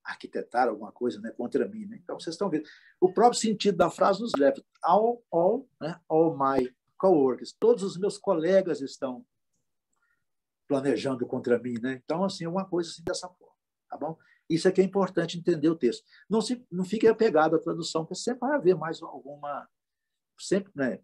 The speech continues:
quase sempre vai haver, é, outras opções de tradução, ok? Vamos mais um slide que eu creio que nós,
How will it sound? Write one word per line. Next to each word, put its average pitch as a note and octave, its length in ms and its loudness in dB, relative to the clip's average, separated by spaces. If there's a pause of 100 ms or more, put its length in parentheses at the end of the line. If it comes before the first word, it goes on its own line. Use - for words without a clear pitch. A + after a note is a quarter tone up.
(100)
quase F#3 240 0
sempre F#3 280 -6
vai G3 100 0
haver, D#3+ 600 0
é, A#2+ 240 -4 (100)
outras D3 340 0
opções C3 480 -4
de B2 120 -8
tradução, A#2+ 520 -4 (680)
ok? G3+ 340 0 (1800)
Vamos F#3 260 0
mais E3 220 0
um D#3 40 -2
slide D#3+ 360 -2
que F#3 60 -2
eu F3 60 2
creio F#3 160 8
que F#3 80 -2
nós, - 240 -2